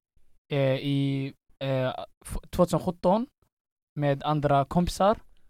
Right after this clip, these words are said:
Och, eh, jag ska inte spoila, så jag tänker ge ordet till han så han kan brotta-, eh, berätta det, eh, om det. Så Haidar,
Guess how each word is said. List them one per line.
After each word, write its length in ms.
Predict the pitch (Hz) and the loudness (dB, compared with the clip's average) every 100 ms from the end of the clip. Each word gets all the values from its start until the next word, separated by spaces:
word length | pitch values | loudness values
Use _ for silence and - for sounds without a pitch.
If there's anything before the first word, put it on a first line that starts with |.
| - | -10
Och, 340 | - 151 147 156 | 0 0 2 4
eh, 100 | 151 | 6
jag 200 | 160 170 | 8 8
ska 120 | 226 | 6
inte 180 | 220 180 | 6 4
spoila, 460 | - 202 214 233 | 6 8 10 8
så 120 | 214 | 8
jag 180 | 160 151 | 4 4
tänker 300 | - 180 165 | 4 2 4
ge 160 | 151 160 | 4 6
ordet 320 | 165 156 151 | 4 4 2
till 120 | 165 | 0
han 160 | 147 151 | 2 2
så 120 | - | 2
han 160 | 147 143 | 0 0
kan 180 | 151 139 | -2 0
brotta-, 320 | 156 156 196 | 0 0 0
eh, 280 | 151 139 139 | 0 0 0
berätta 340 | 156 160 135 | 0 2 -2
det, 120 | 135 | -4
eh, 360 | 104 135 131 135 | -6 -2 0 0
om 120 | 143 | 2
det. 160 | 175 214 - _ _ _ _ | 2 0 -6 _ _ _ _
Så 120 | - 151 | -2 2
Haidar, 400 | 180 202 139 | 4 6 4